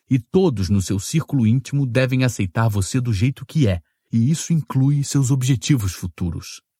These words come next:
Para isso, talvez seja necessário um período de ajustes, o que é compreensível. Porém,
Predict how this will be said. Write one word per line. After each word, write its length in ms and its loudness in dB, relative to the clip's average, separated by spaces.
Para 180 -2
isso, 320 -6
talvez 380 2
seja 260 0
necessário 760 2
um 100 2
período 400 0
de 100 2
ajustes, 720 -2
o 120 -2
que 180 0
é 80 0
compreensível. 760 0
Porém, 380 0